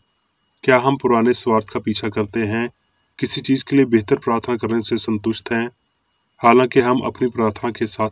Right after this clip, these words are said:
लगातार रहकर अपने अनुरोधों की ईमानदारी का कोई सबूत नहीं देते हैं? अगर स्वार्थ ने दया को जगह दी है, तो हम अपने पड़ोसी को निस्वार्थ रूप से सम्मान देंगे और उन्हें आशीर्वाद देंगे कि हमें अभिशाप दें,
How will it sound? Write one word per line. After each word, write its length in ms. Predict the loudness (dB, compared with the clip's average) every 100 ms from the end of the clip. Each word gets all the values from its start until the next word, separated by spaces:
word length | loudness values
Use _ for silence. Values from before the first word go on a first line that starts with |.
| -2
लगातार 460 | -2 -2 -2 -2
रहकर 440 | -2 -4 -4 -6 -6 _ _ _ -6
अपने 240 | 2 2
अनुरोधों 580 | 2 2 2 2 2 0
की 180 | 0 -6
ईमानदारी 720 | -6 -10 -2 0 2 2 0
का 160 | -2 -6
कोई 200 | -4 -4
सबूत 260 | -2 -6 -4
नहीं 160 | -4 -2
देते 280 | -2 -2 -4
हैं? 380 | -4 -8 -10 _ _ _ _ _ 0
अगर 140 | 4
स्वार्थ 400 | 4 6 4 4 0
ने 100 | 2
दया 340 | 4 4 4
को 200 | 0 0
जगह 260 | 2 2 2
दी 200 | 2 -2
है, 280 | -2 -6 -8 _ _ _ _
तो 100 | 4
हम 180 | 6 2
अपने 300 | 0 -2 -2
पड़ोसी 380 | 2 0 0 -4
को 160 | 2
निस्वार्थ 540 | 2 2 -4 -4 -4 -14 -6
रूप 200 | -4 -4
से 180 | -4 -6
सम्मान 420 | -2 -2 0 0
देंगे 360 | 0 2 2 2 _ _ _ _ 0
और 140 | 0
उन्हें 280 | 2 0 0
आशीर्वाद 520 | -2 -2 -2 2 0
देंगे 380 | 4 4 6 4 2 _ _ _ 0
कि 80 | 0
हमें 280 | 2 2 2
अभिशाप 520 | 0 -4 -2 -2 -2 0
दें, 240 | 0 0